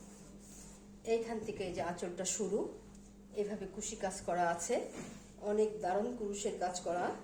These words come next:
এটা এমন হবে শাড়িটা। এবং এটা হচ্ছে কুচির কাছে, এই যে এমন হবে এটা,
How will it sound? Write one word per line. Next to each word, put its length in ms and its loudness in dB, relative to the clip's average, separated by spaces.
এটা 220 2
এমন 300 4
হবে 220 4
শাড়িটা। 540 2
এবং 320 0
এটা 260 0
হচ্ছে 240 0
কুচির 380 -2
কাছে, 480 2
এই 120 -2
যে 100 6
এমন 280 6
হবে 300 6
এটা, 300 6